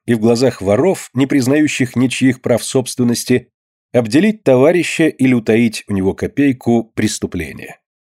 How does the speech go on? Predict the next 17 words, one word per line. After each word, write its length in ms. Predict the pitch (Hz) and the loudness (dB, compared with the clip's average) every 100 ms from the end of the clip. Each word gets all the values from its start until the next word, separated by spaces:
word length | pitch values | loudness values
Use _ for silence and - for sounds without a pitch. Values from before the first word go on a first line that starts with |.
| _ _ _ - | _ _ _ -6
Обсуждение 600 | 104 - 104 90 165 208 | -6 -2 -4 0 0 0
подходило 480 | 190 - 110 87 98 | -2 -4 -2 -2 -4
к 80 | - | -4
концу. 520 | 117 107 - - - _ _ _ | -8 -6 -10 -14 -20 _ _ _
Ефим 280 | 113 113 160 | -2 2 0
Сверло 360 | - 139 139 165 | 2 2 4 2
получил 360 | 131 123 135 | 2 2 2
уже 140 | 135 120 | 2 2
восковые 400 | 120 - 120 117 | 0 0 0 0
слепки 400 | 160 180 - 113 | 0 -2 -2 -4
с 60 | |
замковых 520 | 92 104 107 120 107 - | -2 -2 0 0 -2 -2
щелей 340 | - 113 110 | -2 2 2
железных 420 | 95 110 98 92 | 2 0 0 -4
ворот 280 | 95 113 101 | -2 -2 0
намеченной 460 | 98 101 - 101 95 | -2 -2 -2 -4 -2
дачи. 440 | 92 - - | -4 -6 -10